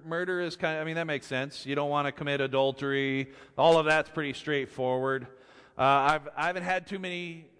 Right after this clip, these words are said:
uh, too mi-, much trouble building idols, right? I haven't, I'm, I'm not that skilled, uh, of an artist to build an idol, and so I haven't had any trouble building up idols in that regard. Others are a little bit harder,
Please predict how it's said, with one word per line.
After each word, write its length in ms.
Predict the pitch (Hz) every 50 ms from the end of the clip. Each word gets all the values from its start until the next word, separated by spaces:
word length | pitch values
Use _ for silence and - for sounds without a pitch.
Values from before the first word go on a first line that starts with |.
| 90
uh, 300 | 110 113 117 131 135 135 143
too 120 | - 185 180
mi-, 240 | 175 180 180 170 - -
much 340 | 156 160 160 156 147 - - _
trouble 580 | - - 156 151 156 151 151 143 135 135 135 - _ _ _ _ - 139
building 340 | 127 156 156 147 147 139 139 -
idols, 640 | 143 147 147 135 120 120 127 143 143 - - - -
right? 240 | 127 120 127 139 139
I 140 | 143 135
haven't, 480 | 131 139 135 131 135 131 120 - 110 - 113 -
I'm, 460 | 113 127 127 123 127 123 117 113 117 113
I'm 140 | 123 127
not 160 | 131 135 135 131
that 180 | 135 127 -
skilled, 640 | - - - 151 139 123 117 110 107 107 101 107 - -
uh, 20 | 117
of 380 | 117 113 113 113 110 113 110
an 80 | 117 117
artist 460 | 123 131 135 143 139 135 - - -
to 180 | - 117 110 107
build 300 | 101 120 127 127 123 120
an 80 | 117
idol, 340 | 120 123 139 143 151 160 143
and 100 | 127 104
so 80 | 123 123
I 80 | 127
haven't 160 | 131 131 127
had 180 | 131 131 127 123
any 140 | 127 123 117 - - - - - - - _
trouble 360 | - - 165 143 143 147 139
building 420 | 123 120 135 139 139 131 135 131 127
up 180 | 127 120 - -
idols 400 | 120 123 127 127 127 127 127 120
in 100 | 123 120
that 220 | 120 123 127 113 113
regard. 420 | 117 110 113 117 113 117 117 113 - - - - - - - - - _ _ _ _ _ _ _ _ _ -
Others 320 | - - 202 285 254 202
are 80 | 208 214
a 40 | 196
little 160 | 180 175 170
bit 140 | 151 - -
harder, 560 | 123 135 156 151 147 147 160 175 208 208